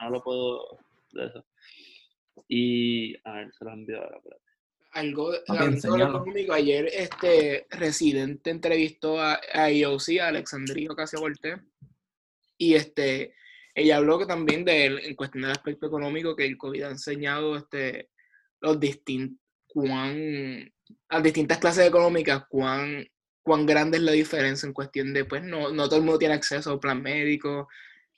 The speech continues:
Speaker 2: Este, hay mucha gente que se va a joder en cuestión de pagar la renta, porque es que no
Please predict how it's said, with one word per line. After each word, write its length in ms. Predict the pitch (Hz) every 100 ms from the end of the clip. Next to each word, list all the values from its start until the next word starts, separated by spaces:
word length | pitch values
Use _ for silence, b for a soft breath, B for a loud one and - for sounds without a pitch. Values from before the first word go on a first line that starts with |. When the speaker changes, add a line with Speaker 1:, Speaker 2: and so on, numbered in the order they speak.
| _
Speaker 2:
Este, 640 | 175 170 - 170 156 143 -
hay 120 | 160
mucha 340 | 165 180 196
gente 300 | 156 151 175
que 100 | 233
se 220 | 214 165
va 100 | 139 139 139
a 40 |
joder 180 | 151 156
en 60 | 160
cuestión 260 | 156 151
de 80 | 160
pagar 260 | 156 143 147
la 200 | 156 147
renta, 360 | 131 135 208
porque 220 | 208 190 139
es 60 | -
que 80 | 147
no 200 | 135